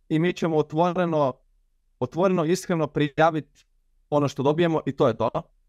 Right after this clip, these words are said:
Znači, to je ono što su oni radili. Njima nije bilo sad u glavi, „E, idemo mi sad, ha, ha, ha, idemo mi sad ovo tu, bacite rezultate van i onda sad nek to mediji uzmu, sukraloza je zlo, nova satona, ovo ono.”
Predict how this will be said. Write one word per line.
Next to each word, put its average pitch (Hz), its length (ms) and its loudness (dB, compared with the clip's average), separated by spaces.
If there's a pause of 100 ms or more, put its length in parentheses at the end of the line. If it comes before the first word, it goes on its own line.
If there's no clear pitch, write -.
Znači, 127 220 -2
to 180 100 2
je 170 40 6
ono 151 100 2
što 147 120 -4
su 143 120 -4
oni 131 120 2
radili. 151 380 2 (600)
Njima 156 220 0
nije 165 140 -2
bilo 160 180 -2
sad 156 260 -2
u 151 40 0
glavi, 156 440 2 (600)
„E, 160 100 2
idemo 156 320 0
mi 160 120 0
sad, 151 340 0
ha, - 180 -2
ha, 143 160 -2
ha, 175 240 0 (340)
idemo 151 220 0
mi 151 100 0
sad 147 200 -2
ovo 143 260 0
tu, 139 480 -4 (460)
bacite 151 400 0
rezultate 143 500 0
van 165 180 2 (520)
i 139 120 2
onda 147 240 2
sad 151 180 0
nek 139 140 -6
to 156 100 2
mediji 147 300 0
uzmu, 156 260 -2
sukraloza 143 600 0
je 127 60 2
zlo, 147 220 0
nova 143 320 0
satona, 143 480 0
ovo 135 180 0
ono.” 175 220 -4